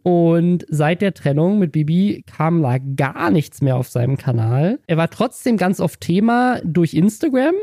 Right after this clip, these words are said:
Also er war immer noch sehr aktiv und hat ja auch da den ein oder anderen Shitstorm abbekommen in letzter Zeit durch die Werbung, die er irgendwie auf Instagram gemacht hat, durch Tanja, seine neue Freundin, was sie so für Werbung gemacht hat, et cetera,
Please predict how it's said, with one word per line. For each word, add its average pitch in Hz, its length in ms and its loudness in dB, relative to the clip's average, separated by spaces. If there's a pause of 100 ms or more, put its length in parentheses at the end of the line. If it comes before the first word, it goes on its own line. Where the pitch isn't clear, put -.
(120)
Also 165 240 -4
er 160 120 0
war 147 140 -2
immer 170 160 2
noch 160 160 0
sehr 151 160 0
aktiv 180 640 -2
und 156 420 0
hat 156 220 -2
ja 147 80 0
auch 143 120 -2
da 147 180 0
den 160 140 0
ein 170 140 0
oder 160 180 0
anderen 160 200 0
Shitstorm 175 380 -4
abbekommen 180 460 -2
in 180 40 2
letzter 175 280 -2
Zeit 170 280 -4
durch 156 80 -2
die 160 140 -2
Werbung, 156 280 0
die 147 80 -2
er 143 80 0
irgendwie 143 140 0
auf - 80 -4
Instagram 165 400 0
gemacht 151 340 -2
hat, 151 180 -2
durch 139 220 0
Tanja, 180 420 2
seine 165 180 2
neue 156 200 2
Freundin, 156 380 0
was 139 120 -2
sie 214 100 0
so 196 120 2
für 160 120 0
Werbung 165 260 0
gemacht 156 280 -2
hat, 151 140 -4
et 151 100 -6
cetera, 143 500 -2